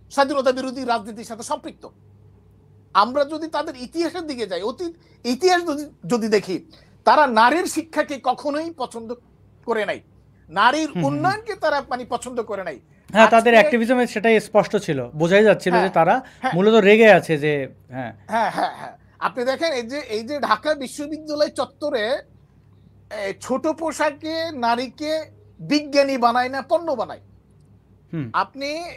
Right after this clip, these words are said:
Speaker 1: ম-, এ, এ, এ, নরসিংদীর ঘটনা থেকে ঢাকা বিশ্ববিদ্যালয়, ঢাকা বিশ্ববিদ্যালয় থেকে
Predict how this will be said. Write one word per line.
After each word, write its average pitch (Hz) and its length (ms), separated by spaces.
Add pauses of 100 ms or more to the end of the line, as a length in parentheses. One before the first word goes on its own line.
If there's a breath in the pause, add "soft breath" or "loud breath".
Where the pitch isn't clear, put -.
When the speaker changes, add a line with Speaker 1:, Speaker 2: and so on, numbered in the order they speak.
(140)
Speaker 1:
ম-, 208 260
এ, 220 220 (140)
এ, 196 120 (220)
এ, 185 280 (460)
নরসিংদীর 294 640
ঘটনা 254 380
থেকে 320 640 (600)
ঢাকা 285 240
বিশ্ববিদ্যালয়, 320 800 (540)
ঢাকা 277 240
বিশ্ববিদ্যালয় 311 600
থেকে 311 240